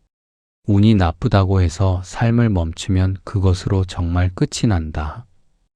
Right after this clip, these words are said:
비록 속도는 느릴지라도 진흙탕 속에서 묵묵히 발을 굴려야 한다. 그 살아내려는 의지가 곧 운의 근육이 된다.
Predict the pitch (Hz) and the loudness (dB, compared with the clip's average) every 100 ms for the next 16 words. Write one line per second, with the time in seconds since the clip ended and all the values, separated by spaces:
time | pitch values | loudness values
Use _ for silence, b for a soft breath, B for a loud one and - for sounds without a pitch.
0 | _ _ _ _ _ - 110 113 - 165 | _ _ _ _ _ 0 2 2 0 -6
1 | - 113 104 107 95 92 90 95 90 104 | -4 -2 0 0 -2 -2 0 0 -2 -4
2 | 90 82 90 85 85 _ _ - - 104 | -4 -2 -4 -4 -8 _ _ -10 -2 0
3 | 107 - 120 110 - 101 92 90 101 92 | 0 -2 -2 -2 -4 -2 -2 -2 -2 -4
4 | 90 90 90 92 90 - 135 - 87 90 | -4 -2 0 -2 -2 -4 -4 -2 -2 -2
5 | 90 90 85 87 85 78 76 78 80 - | -2 -4 -2 -2 -4 -6 -8 -10 -10 -16
6 | _ _ _ _ _ _ _ _ _ _ | _ _ _ _ _ _ _ _ _ _
7 | - 110 101 117 117 120 110 104 98 101 | -2 0 2 2 4 4 4 2 2 0
8 | 95 87 82 90 92 87 - 101 90 - | 0 -2 -2 0 0 -2 -2 -2 -2 -4
9 | 95 95 92 - 87 90 90 90 76 73 | 0 2 2 -2 -2 0 0 -2 -4 -6
10 | 76 78 | -8 -8